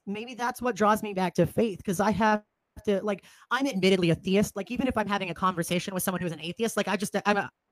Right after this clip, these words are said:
I'm a little golden retriever of a theist. Like, I just believe, you know, um, but, uh, but, like, if we can, if we can major on that same major of love overriding anything, I think we've tapped into something.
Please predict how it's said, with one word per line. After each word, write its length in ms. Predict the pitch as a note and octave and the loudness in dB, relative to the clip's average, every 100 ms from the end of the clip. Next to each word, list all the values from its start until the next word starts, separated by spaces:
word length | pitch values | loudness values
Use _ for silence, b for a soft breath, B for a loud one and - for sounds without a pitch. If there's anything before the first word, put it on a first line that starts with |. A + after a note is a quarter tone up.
| _ _ | _ _
I'm 200 | G3+ A3 | 2 4
a 80 | A#3 | 4
little 320 | G3+ A3 A3+ | 4 4 4
golden 420 | G3+ G3 G#3 G#3 F#3+ | 2 2 4 4 2
retriever 640 | F#3+ - G3+ G#3+ A3+ A3+ | -4 -4 0 4 6 6
of 200 | A#3 F3+ | 6 4
a 80 | F3+ - | 2 -2
theist. 400 | E3 A2 C#3 - | -6 -8 -10 -10
Like, 160 | F3 E3+ | -8 -6
I 80 | |
just 320 | F#3+ C#4 G#3 A#3 | -2 0 0 0
believe, 580 | C4 B3+ A#3+ G3+ E3+ | -2 -2 -4 -4 -2
you 140 | G3 F#3+ | -2 0
know, 340 | F3 F3 F#3 - B B B | 2 2 0 -4 B B B
um, 460 | G3+ F#3+ F3 E3+ F#3 _ A3 | 0 2 2 -2 -12 _ -10
but, 360 | F3+ G3 G3 - | 2 2 2 0
uh, 120 | F#3 - | -4 -2
but, 220 | G#3 A3 | -4 0
like, 220 | A3+ A3 A3+ | 0 0 -2
if 100 | A3+ | -4
we 180 | G#3+ D4 | -2 -2
can, 280 | - D4 A3+ - | 0 -2 -2 -6
if 160 | G3+ | -6
we 140 | A3 B3+ | -8 -8
can 180 | G#3 F3 | -4 -4
major 380 | G3 G3+ G#3+ | -4 -4 0
on 120 | F#3+ F3+ | 2 4
that 180 | F3 E3 | 2 2
same 240 | F#3 E3+ E3 | 0 0 -2
major 400 | E3+ F3+ D#3 D3+ | 0 2 4 4
of 160 | E3+ D#3+ | 2 2
love 360 | E3+ F3 G3+ - | 4 4 4 0
overriding 920 | F3+ F#3+ F3+ F#3 E3+ D#3+ D#3+ D#3 D3+ D#3+ _ G#3 | 2 2 2 -4 -4 -2 -2 -2 -6 -8 _ 0
anything, 920 | G3+ G3+ F3+ D#3+ D3 - - A#2 - _ _ _ - | 2 2 -2 -8 -14 -16 -14 -14 -14 _ _ _ 0
I 100 | F#3+ | 2
think 180 | A#3 A#3+ | 2 0
we've 140 | F#3 | 0
tapped 300 | - D3 - | 2 0 0
into 160 | C3 A2 | -8 -12
something. 360 | - - - | -14 -18 -20